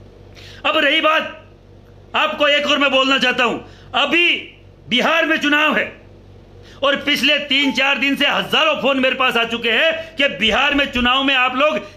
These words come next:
किसको सपोर्ट कर रहे हैं, बिहार में चुनाव में आप लोग पार्टी खड़े कर रहे हो क्या, आप चुनाव लड़ा रहे हो क्या? श्री राजपूत कर्ण सेना दो हज़ार छह में बनी थी, लोकेंद्र सिंह जी कालविस के founder हैं और कभी हमने चुनाव नहीं लड़ा इन पन्द्रह सालों में।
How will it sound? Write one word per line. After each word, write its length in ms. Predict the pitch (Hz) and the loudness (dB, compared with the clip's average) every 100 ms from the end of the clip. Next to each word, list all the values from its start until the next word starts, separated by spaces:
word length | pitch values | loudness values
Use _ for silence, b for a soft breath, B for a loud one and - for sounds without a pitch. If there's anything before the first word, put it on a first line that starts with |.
| - | -6
किसको 280 | 294 - 277 | -4 -2 -2
सपोर्ट 380 | 254 269 269 | -2 -2 -2
कर 120 | 262 269 | 0 0
रहे 120 | 262 | 0
हैं, 280 | 196 - - | -2 -6 -8
बिहार 320 | 202 240 294 | -2 0 0
में 120 | 285 277 | 0 -2
चुनाव 360 | 254 269 285 | 0 0 2
में 120 | 285 | 2
आप 220 | 269 262 254 | 2 0 0
लोग 220 | 294 233 - - - - - - - - - - | 0 0 -4 -12 -20 -20 -20 -20 -20 -20 -8 -2
पार्टी 340 | 294 294 302 | -2 -2 -2
खड़े 220 | 247 277 | 0 0
कर 120 | 233 | 0
रहे 100 | 262 | 0
हो 80 | 262 | 0
क्या, 280 | 254 226 - - - | 0 -2 -4 -8 -4
आप 180 | 254 - | -4 -2
चुनाव 240 | 254 302 | 0 2
लड़ा 220 | 302 277 277 | 2 2 2
रहे 120 | 269 | 2
हो 60 | |
क्या? 260 | 220 214 - - - - - | 2 -2 -4 -14 -20 -20 -4
श्री 220 | 262 285 | -2 2
राजपूत 480 | 269 262 254 269 - | 2 0 -2 -6 -2
कर्ण 160 | 262 262 | 0 0
सेना 200 | 269 262 | 0 0
दो 180 | 247 | 2
हज़ार 220 | 254 254 233 | 2 0 -2
छह 180 | - | -2
में 140 | 240 262 | -2 0
बनी 180 | 254 269 | 0 0
थी, 340 | 277 202 - - | 0 -2 -8 -2
लोकेंद्र 380 | 208 240 262 262 | -2 0 0 0
सिंह 160 | 240 240 | 0 -2
जी 100 | 247 | -2
कालविस 500 | - 233 254 262 - | -2 0 0 -2 -2
के 80 | |
founder 500 | 254 240 226 269 294 | -2 0 0 2 2
हैं 280 | 302 233 - - | 2 0 -6 -2
और 100 | 262 | -2
कभी 340 | 254 262 285 | 0 -2 0
हमने 240 | 277 262 269 | 0 0 0
चुनाव 320 | 240 240 262 | 0 0 0
नहीं 120 | 262 | 0
लड़ा 140 | 262 262 | 0 0
इन 140 | 247 | 0
पन्द्रह 260 | 240 233 220 | 0 0 0
सालों 200 | 220 220 | 0 0
में। 260 | 165 - | -2 -6